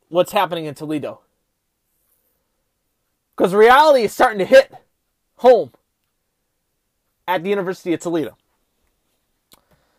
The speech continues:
Peters for Toledo, twenty-six for thirty-eight. He had three hundred total yards of passing. Three touchdowns, no interceptions in the game.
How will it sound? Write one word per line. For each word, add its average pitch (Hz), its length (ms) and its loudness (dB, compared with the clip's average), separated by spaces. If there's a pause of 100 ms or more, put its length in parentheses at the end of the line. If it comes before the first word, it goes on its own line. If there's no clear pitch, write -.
(1080)
Peters 226 500 -4 (520)
for 214 240 2
Toledo, 165 420 -6 (160)
twenty-six 202 560 -10
for 175 100 -8
thirty-eight. 151 460 -8
He 165 80 -6
had 147 140 -6
three 302 180 -8
hundred 302 260 -4
total 240 300 0
yards 180 300 -2
of 151 60 -16
passing. 135 420 -10 (2750)
Three 190 200 -10
touchdowns, 165 540 -6
no 165 120 -8
interceptions 131 680 -16
in 113 80 -20
the 110 80 -20
game. 110 220 -20